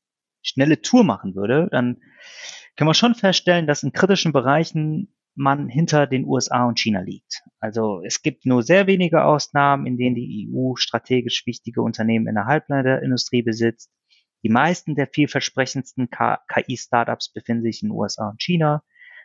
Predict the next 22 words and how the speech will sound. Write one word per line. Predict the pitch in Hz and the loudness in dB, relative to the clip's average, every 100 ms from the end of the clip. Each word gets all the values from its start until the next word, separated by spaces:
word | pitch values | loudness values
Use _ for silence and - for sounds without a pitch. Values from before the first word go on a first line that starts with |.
| _ | _
Der | 110 | -2
globale | 117 117 123 123 | 0 0 2 2
Cloud-Computing-Market | - 156 160 - 151 147 131 139 123 120 - - | 0 -2 -2 -2 -4 -4 -4 -2 0 0 -2 -8
wird | - - | -10 -2
eindeutig | 123 156 165 143 143 143 | 0 2 2 0 -2 -4
von | - 135 | -6 -4
U-S-amerikanischen | 123 127 123 117 117 - 117 120 120 - 120 120 | -4 -4 -4 -2 -4 -2 0 0 -2 -4 -4 -6
und | 110 107 - - _ - - _ _ | -8 -8 -10 -20 _ -20 -20 _ _
mit | - - | -6 -4
Abstrichen | 131 - - - 123 | -4 -4 -6 -6 -6
von | 120 | -8
chinesischen | - 113 147 180 - 156 | -4 0 2 2 0 -2
Akteuren | - - 143 135 | -4 -2 0 2
dominiert. | 131 131 127 127 127 _ - - - - | 2 2 4 2 0 _ -20 -18 -20 -8
Also | 139 139 | -2 0
man | 135 123 | 0 0
sieht | 165 - | -4 -2
hier | 185 | 0
schon, | 147 - 143 185 220 220 170 _ _ _ - - - _ _ _ | 2 4 4 8 8 8 6 _ _ _ -20 -20 -20 _ _ _
dass | 143 - | -4 0
man | 147 | 2
da, | 147 143 143 120 | 4 4 4 0